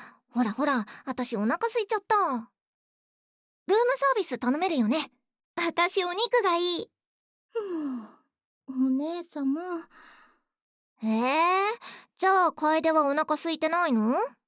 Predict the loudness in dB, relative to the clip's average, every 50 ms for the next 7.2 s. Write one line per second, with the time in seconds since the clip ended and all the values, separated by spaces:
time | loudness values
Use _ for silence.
0 | _ _ _ _ _ _ _ _ _ _ _ _ -8 -6 -4 -2 0 0 0 2
1 | 2 0 0 0 -2 -4 -8 -14 -20 _ _ _ -20 -20 -20 -20 -20 -20 _ _
2 | _ _ _ _ _ _ _ _ _ _ _ _ _ _ -6 -6 -6 -6 -6 -16
3 | -18 -16 -14 -12 -6 -4 -4 -4 -4 -6 -8 -8 -8 -6 -8 -10 -10 -14 -14 -8
4 | -6 -6 -6 -6 _ _ _ _ _ _ _ _ _ _ _ _ _ _ _ _
5 | _ _ _ _ -6 -6 -6 -6 -8 -12 -12 _ _ _ _ -6 -4 -4 -4 -4
6 | -6 -10 -14 -18 _ _ -6 0 2 2 2 2 0 -2 -4 -6 -6 -2 0 0
7 | 2 0 0 -4